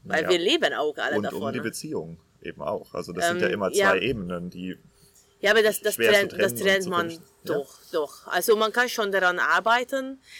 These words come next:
Speaker 1: dass man das trennt und dann, und dann Liebe ist man dann auch wie eine Kollege zu, zu der anderen Person in der, in der Arbeitszeit, aber, äh, beleidigt zu sein und, und, äh,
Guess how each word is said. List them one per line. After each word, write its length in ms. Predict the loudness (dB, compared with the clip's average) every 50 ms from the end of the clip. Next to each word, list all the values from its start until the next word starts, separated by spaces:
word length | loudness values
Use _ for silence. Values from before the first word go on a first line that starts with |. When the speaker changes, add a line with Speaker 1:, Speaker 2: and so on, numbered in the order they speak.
| -16 _
Speaker 1:
dass 200 | -4 -4 -4 -2
man 180 | -4 -4 -2 -2
das 180 | -2 -4 -4 -4
trennt 460 | 0 2 2 2 2 0 -6 -10 -14 -10
und 300 | _ -6 -4 -4 -4 -2
dann, 380 | 0 2 2 2 0 -4 -10 -14 _ _ _ _ _ -20 -20 _
und 160 | -4 0 2
dann 140 | 2 2 2
Liebe 300 | 4 2 2 4 6 4
ist 220 | 4 4 2 -2
man 200 | -2 -2 -2 0
dann 160 | 0 0 0 2
auch 200 | 2 2 0 0 0
wie 160 | 0 2 2
eine 180 | 2 2 -2 -2
Kollege 500 | -2 0 2 2 2 2 2 0 -2 -2
zu, 160 | -4 -6 -4 -2 -2 -2 -2 -4 -8
zu 200 | -12 -12 -10 -4
der 140 | -2 0 0
anderen 280 | 0 0 0 -2 0 0
Person 520 | 0 0 0 0 -2 -2 -2 -2 -6 -8 -14 -20 -20 -20 -20 -14 -8
in 200 | -6 -6 -4 -2
der, 360 | 0 2 4 4 2 2 0
in 100 | -4 -2
der 120 | -2 0 2
Arbeitszeit, 840 | 2 2 2 4 4 2 2 2 -2 -2 0 0 0 0 -2 -6 -6
aber, 420 | -6 -4 -2 0 0 0 0 0 -2
äh, 40 | -4 -8 _ _ _ -20 -16 -10 -8 -8 -8 -8 -10 -6 0
beleidigt 640 | 0 2 4 4 4 4 4 2 -2 -6 -10 -8 -10
zu 80 | -8
sein 380 | -6 -2 2 4 4 4 2 0
und, 300 | -2 -2 -4 -4 -4 -6
und, 400 | -6 -6 -4 -4 -6 -6 -6 -4
äh, 240 | -2 0 2 2 2